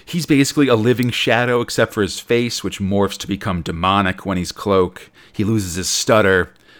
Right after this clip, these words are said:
The cloak's an actual cloak. It's like a piece of cloth. But within it, he can sort of suck you into this dark dimension that he, that is within him. It's freezing cold. It's very dark. It'll mess you up. You'll sort of get sucked in there, and it'll change your life, basically.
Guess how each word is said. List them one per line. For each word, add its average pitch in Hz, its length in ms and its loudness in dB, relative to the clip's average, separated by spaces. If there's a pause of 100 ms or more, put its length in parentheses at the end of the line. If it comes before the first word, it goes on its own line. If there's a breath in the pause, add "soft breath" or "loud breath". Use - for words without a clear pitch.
(120 soft breath)
The 107 60 -4
cloak's - 380 2
an 143 60 0
actual 139 360 0
cloak. 147 460 -2
It's 104 160 -8
like 110 100 -2
a 104 60 -4
piece 110 200 -6
of 107 80 -6
cloth. 131 540 -6 (260)
But 95 320 -2 (380 loud breath)
within 127 320 2
it, 127 220 0
he 117 100 -4
can 123 100 0
sort 110 200 2
of 92 100 -2
suck - 340 0
you 113 120 0
into 104 200 0
this 98 160 -8
dark 101 280 0
dimension 107 460 0
that 104 120 4
he, 92 220 -2 (100)
that 101 240 0
is 90 160 -6
within 139 320 0
him. 117 460 -2 (180 loud breath)
It's - 220 -6
freezing 90 480 -4
cold. 123 460 0
It's - 100 -16
very 85 260 -2
dark. 98 460 0
It'll 85 100 -4
mess 90 320 -2
you 90 160 0
up. 90 260 2
You'll 95 120 -2
sort 90 180 -4
of - 180 -8 (220 loud breath)
get 120 180 2
sucked - 300 0
in 101 160 2
there, 95 140 2
and 90 100 2
it'll 87 140 -4
change 95 320 -4
your 80 100 -8
life, 90 320 -2
basically. 113 600 -6